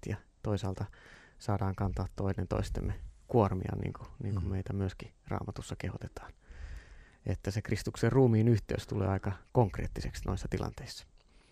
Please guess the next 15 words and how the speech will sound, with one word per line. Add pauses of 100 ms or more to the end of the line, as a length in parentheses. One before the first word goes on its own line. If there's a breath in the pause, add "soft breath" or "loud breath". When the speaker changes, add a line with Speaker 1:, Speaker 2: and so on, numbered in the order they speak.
Speaker 2:
Joo,
kyllä. (960 loud breath)
Et
se
on
varmaan
tässä (440 loud breath)
sun
työssäsi
niin
se
semmoinen, (800 loud breath)
semmoinen (100)
asia,
joka,